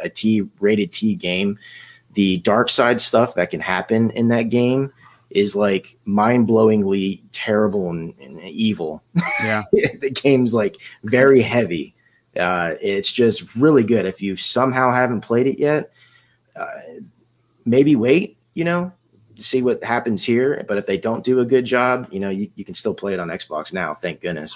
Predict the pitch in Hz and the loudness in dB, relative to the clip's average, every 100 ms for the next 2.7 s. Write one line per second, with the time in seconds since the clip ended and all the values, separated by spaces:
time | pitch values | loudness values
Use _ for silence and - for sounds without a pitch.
0 | - 73 71 _ 87 78 73 73 - - | -12 -12 -14 _ -4 -2 -4 -10 -12 -4
1 | 95 - - 107 - - 78 73 - - | -4 -4 -4 -4 -4 -6 -6 -8 -10 -12
2 | - 87 85 69 76 71 | -8 -4 -6 -8 -12 -14